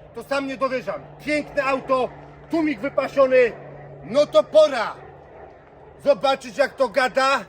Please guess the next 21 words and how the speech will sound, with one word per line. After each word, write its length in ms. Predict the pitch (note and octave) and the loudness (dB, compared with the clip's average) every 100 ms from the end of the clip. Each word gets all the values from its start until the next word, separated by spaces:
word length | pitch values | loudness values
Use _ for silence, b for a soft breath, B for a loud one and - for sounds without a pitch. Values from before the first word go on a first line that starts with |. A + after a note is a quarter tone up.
| - - - | -16 -16 -14
I 80 | G#3+ | -6
zapraszam 560 | A#3+ C4+ C#4 C4 C#4 C#4 | 0 0 0 -4 -4 -2
na 120 | C#4+ | -2
rundę. 440 | D#4+ C4+ F#3+ B2+ - _ - | -2 -4 -6 -6 -10 _ -20
Wszystkich 420 | - C#4+ - B3+ | -14 -12 -10 -4
chętnych 420 | B3 D4 - C4+ | 0 0 0 -8
na 180 | C4 C4+ | -2 -2
zakup 400 | - C#4+ C4+ C4 | 0 -2 -2 -8
auta 500 | C#4+ C4+ - D4 C4+ - - - - _ - - F#3 | -4 -4 -4 -6 -6 -10 -20 -20 -20 _ -20 -20 -8
już 180 | C#4 | -6
zapraszam. 680 | - C#4+ C#4 D4 C#4 A#3+ A3 | 0 0 2 0 0 -2 -4
W 100 | A3 | -6
niedzielę 500 | C4 - C#4+ C#4 B3+ | -14 -4 -2 -2 -4
odcinek 640 | B3 - B3+ B3 C4+ D4 - - - _ _ _ _ _ | -6 -10 -16 -10 -8 -8 -10 -20 -20 _ _ _ _ _
i 140 | C4+ C#4+ | -10 -4
linki 380 | D#4 D4 C#4+ | -4 -4 -8
też, 400 | - E4 D4+ - - - - - | 0 2 2 -2 -20 -20 -20 -10
kurwa, 340 | D4 B3 B3 | -4 2 4
będą 340 | C4+ C4 C4+ | 4 2 -2
w 40 | A#3 | -6
niedzielę. 500 | C4+ D4+ C#4 A3+ | -4 -2 -2 -2